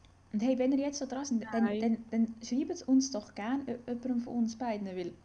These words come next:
Speaker 1: das würde uns noch
Speaker 2: Schreibt uns
Speaker 1: interessieren, weil normalerweise eben, <laughs> haben wir Stammzuschauerin, äh, Zuhörerin Noemi, aber
Speaker 2: Und ich weiss halt wirklich nicht, wer sonst noch da den
Speaker 1: eben,
Speaker 2: Podcast
Speaker 1: wer, wer
Speaker 2: macht.
Speaker 1: hört echt einen
Speaker 2: Hundertjährige
Speaker 1: Podcast von
Speaker 2: Jona
Speaker 1: uns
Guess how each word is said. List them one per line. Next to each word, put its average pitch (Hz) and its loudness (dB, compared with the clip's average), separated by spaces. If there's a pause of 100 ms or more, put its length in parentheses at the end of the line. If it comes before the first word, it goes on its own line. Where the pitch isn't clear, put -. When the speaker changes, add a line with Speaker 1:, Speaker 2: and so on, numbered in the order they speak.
(440)
Speaker 1:
das 226 -6
würde 262 2
uns 240 8
noch 208 2
Speaker 2:
Schreibt 202 2 (100)
uns 190 -10
Speaker 1:
interessieren, 277 -2
weil 202 0
normalerweise 247 0
eben, 247 -4
<laughs> - -4
haben 247 4
wir 247 4
Stammzuschauerin, 226 -2 (140)
äh, 180 -4
Zuhörerin 214 -2
Noemi, 208 -2
aber 170 -8 (520)
Speaker 2:
Und 254 0
ich 269 -2
weiss 240 2
halt 214 -6
wirklich 240 -10
nicht, 339 0
wer 302 0
sonst 311 -10
noch 302 -6
da 294 -6
den 285 -4
Speaker 1:
eben, 294 -2
Speaker 2:
Podcast 269 -2
Speaker 1:
wer, - -8
wer 220 -2
Speaker 2:
macht. 311 -2
Speaker 1:
hört - -10 (100)
echt - -12
einen 269 2 (100)
Speaker 2:
Hundertjährige 262 2
Speaker 1:
Podcast 269 -2
von 254 -4
Speaker 2:
Jona 262 -2
Speaker 1:
uns 277 2